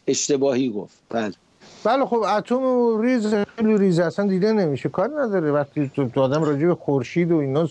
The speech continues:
Speaker 2: اظهار نظر می‌کنه، رویت ماه و ندیدن ماه برای ماه رمضان، اتم چیز زیاد مهمی نیست. این رو در یکی از کارهای د-، د-،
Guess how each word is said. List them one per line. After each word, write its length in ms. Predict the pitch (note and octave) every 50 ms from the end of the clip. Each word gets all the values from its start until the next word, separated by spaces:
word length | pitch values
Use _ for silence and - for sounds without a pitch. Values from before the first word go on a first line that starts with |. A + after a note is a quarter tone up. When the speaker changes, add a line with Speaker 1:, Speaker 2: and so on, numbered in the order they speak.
| - -
Speaker 2:
اظهار 400 | C#3+ C#3+ A#2 C#3+ C#3 B2+ B2+ B2+
نظر 300 | B2 B2 A2 C3+ B2+ A#2+
می‌کنه، 600 | A#2+ B2+ B2 - - C3 C3 C#3+ E3+ F#3+ F3 C3+ - - - - _ - - - - - - - - - - -
رویت 520 | A#2+ B2+ D#3+ C#3+ C3 C3+ D3+ D#3+ D#3+ -
ماه 420 | F#3 F3 E3+ E3 F3 F#3 F#3 E3+ D3+
و 100 | E3 D#3+
ندیدن 520 | D3+ D3 C#3+ C#3 C3 C3 B2 D3 E3 F#3
ماه 360 | F3+ F3 F3 E3 D3+ C#3+ B2
برای 240 | A#2+ C3 C3 C#3 C3+
ماه 260 | C3 C#3 C#3 C3+ C3+
رمضان، 480 | B2+ C3 C3 C3 B2+ C3 F3 G#3 G3 - - -
اتم 600 | C#3+ E3+ F3 E3 - - - A3+ A3+ A3 G#3 G3+ - _ _ - - - -
چیز 100 | C#3+ D3+
زیاد 300 | D3 C#3+ D3+ D3+ D3 D3
مهمی 260 | D#3+ E3 F#3+ A3 A#3+
نیست. 240 | C4 B3+ F3+ - - _ - - - - - - - - - - - - - - -
این 140 | G3+ A3
رو 140 | B3+ C4+ B3 - _ _ _ _ - -
در 160 | E3+ E3 F3+
یکی 380 | F3+ G3 A3 A#3+ - - - B3+
از 120 | B3 A3
کارهای 680 | - - G3+ F#3+ F#3 F3 F3+ G3+ A3+ A#3 A#3 A#3 A3+ G#3+
د-، 580 | F3 E3+ F#3+ F#3 F3+ E3+ D#3 C#3+ C#3+ -
د-، 20 | -